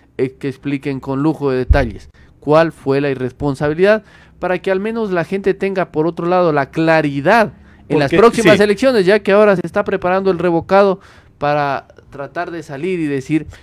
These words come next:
Speaker 1: que nuevamente va a ser una opción para la alcaldía. De modo que hay que dejar bien claro y sentadas, bien claras, las razones por las cuales el municipio está en esa crisis. No es resultado de que le falten, eh, los recursos del Estado.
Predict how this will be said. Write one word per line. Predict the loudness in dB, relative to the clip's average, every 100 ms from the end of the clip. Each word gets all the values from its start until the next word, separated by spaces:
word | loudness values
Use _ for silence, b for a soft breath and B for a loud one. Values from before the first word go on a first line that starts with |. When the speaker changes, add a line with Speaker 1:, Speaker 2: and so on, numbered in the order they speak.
| B -20 -6
Speaker 1:
que | -2 0 0 -4
nuevamente | -4 2 4 4 2 0 -4 -4 -4
va | -2
a | -2
ser | -2
una | -4 -4
opción | -6 -6 -4
para | -4 -4
la |
alcaldía. | -6 -8 -8 -8 -14 b b -8
De |
modo | -4 -4 -4
que | -8
hay | -8
que | -8 -12 -14
dejar | -10 -8 -6 -8
bien | -6 -2 -2
claro | -2 0 2 0
y | -4
sentadas, | -10 -14 -14 -14 -16 -14
bien | -4 -2 -2
claras, | -2 -2 -2 -6 b b b
las | -8 -6
razones | -8 -6 -4 -4 -8
por | -8 -6
las | -8
cuales | -4 -2 -2
el | -4 -6
municipio | -6 -6 -8 -2 -4
está | 0 0 -2 b b b _
en | -2 -2
esa | -2 -2
crisis. | 2 0 -2 -16 b b -8
No | 2 4
es | 4
resultado | 2 0 -4 2 4 6 2 -2 -6 -4
de | -6 -4
que | -4
le | -4
falten, | 0 0 0 0 0 -4 -10
eh, | -6 -4 -2
los | -2
recursos | -4 -2 -2 0 -2
del | -4
Estado. | 0 2 2 0